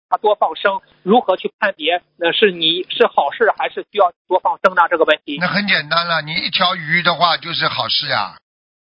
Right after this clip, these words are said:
Speaker 2: 活的一条鱼。
Speaker 1: 嗯。
Speaker 2: 如果你看见刀下鱼啦，看见很多鱼啦，你如果做梦当中你觉得看见一些鱼很可怜，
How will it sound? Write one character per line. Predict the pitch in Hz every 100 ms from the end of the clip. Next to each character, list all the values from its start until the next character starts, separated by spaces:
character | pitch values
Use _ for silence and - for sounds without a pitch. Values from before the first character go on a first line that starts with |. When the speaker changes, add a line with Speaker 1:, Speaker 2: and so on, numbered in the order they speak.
| _ _
Speaker 2:
活 | - - 165 190
的 | 190 123 - _
一 | 202
条 | 185 160
鱼。 | 165 139 151
Speaker 1:
嗯。 | 143 _ _ _ _
Speaker 2:
如 | - 214
果 | 240
你 | 202
看 | 175 220
见 | 214 190
刀 | 214 214
下 | 190 214
鱼 | 180 165
啦， | 185 185
看 | 185 202
见 | 196
很 | 165 151
多 | 135 202
鱼 | 185 143
啦， | 143 156 147 139 _ _ _ _ _ _ _ -
你 |
如 | 165 214
果 | 208
做 | 233 220
梦 | 202 202
当 | 208 208
中 | 208 202 202 _ _ -
你 | 175
觉 | 165 208
得 | 196 202
看 | 196 208
见 | 208
一 | 165
些 | 214
鱼 | 208 180
很 | 196 185 202
可 | 151 135
怜， | 127 135 170